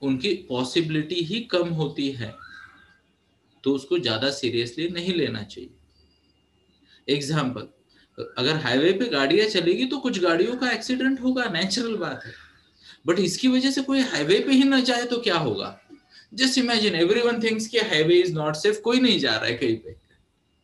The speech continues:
लोग पैदल जा रहे हैं। तो मेरी एक meeting है दिल्ली में and I am going by walk,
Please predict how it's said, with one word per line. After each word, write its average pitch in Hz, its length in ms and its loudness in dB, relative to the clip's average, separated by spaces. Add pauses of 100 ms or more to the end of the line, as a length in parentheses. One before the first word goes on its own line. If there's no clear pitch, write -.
(680)
लोग 254 240 4
पैदल 202 340 6
जा 143 200 4
रहे 110 120 2
हैं। 95 180 -8 (300)
तो 170 100 2
मेरी 180 220 6
एक 220 220 -2
meeting 165 380 2
है 202 360 -4 (400)
दिल्ली 160 380 4
में 214 440 0
and 202 60 -4
I 196 140 2
am 202 120 0
going 220 200 6
by 180 140 4
walk, 120 300 2